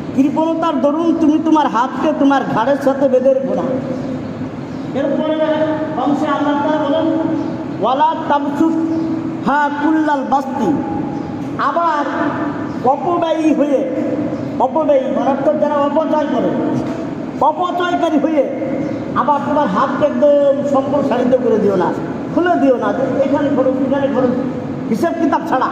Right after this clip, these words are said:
অপচয় করা, আল্লাহ তাআলা এটাও করতে নিষেধ করছেন।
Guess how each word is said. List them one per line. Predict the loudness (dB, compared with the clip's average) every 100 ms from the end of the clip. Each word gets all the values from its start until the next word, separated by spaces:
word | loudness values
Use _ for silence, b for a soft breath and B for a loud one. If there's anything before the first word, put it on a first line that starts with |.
| -2 -4 -4 -6 -6 -6 -8 -8 -8 -6 -2
অপচয় | 0 0 0 0 0
করা, | 0 0 -2 -2 -2 -4 -4 -6 -6 -6 -6 -2
আল্লাহ | 2 2 2
তাআলা | 2 2
এটাও | 2 2 0
করতে | 0 2 2
নিষেধ | 2 0 0
করছেন। | -2 0